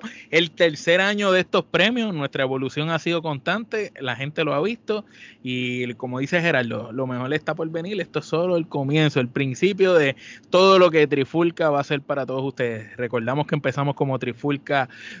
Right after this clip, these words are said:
Wrestling Podcast, después tuvimos cambio a Trifulca Wrestling Media y ahora Trifulca Media, y siempre el apoyo de la gente ha estado ahí. Ahora que estamos haciendo una variedad de contenido, esto se suma, así que quién sabe si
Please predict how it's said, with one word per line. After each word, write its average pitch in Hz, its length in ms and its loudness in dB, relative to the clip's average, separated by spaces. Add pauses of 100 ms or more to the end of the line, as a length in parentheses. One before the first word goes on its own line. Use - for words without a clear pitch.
(120)
Wrestling 147 440 2
Podcast, 190 540 2
después 131 300 -4
tuvimos 135 400 -2
cambio 143 440 2
a 127 80 4
Trifulca 135 540 -4
Wrestling 139 420 -4
Media 208 460 -2
y 135 80 -4
ahora 147 320 0
Trifulca 147 600 -4
Media, 202 400 -2 (340)
y 127 160 -6
siempre 156 360 2
el 147 80 4
apoyo 147 260 2
de 147 60 4
la 135 80 0
gente 143 240 -4
ha 135 40 -6
estado 147 300 -2
ahí. 240 260 -2
Ahora 139 320 0
que 143 80 -4
estamos 147 340 -2
haciendo 147 320 -4
una 143 140 -4
variedad 143 360 2
de 139 80 2
contenido, 170 640 -4 (340)
esto 151 300 0
se 165 100 0
suma, 285 360 -2
así 147 160 -6
que 160 140 -6
quién 165 180 -2
sabe 190 320 4
si 147 260 0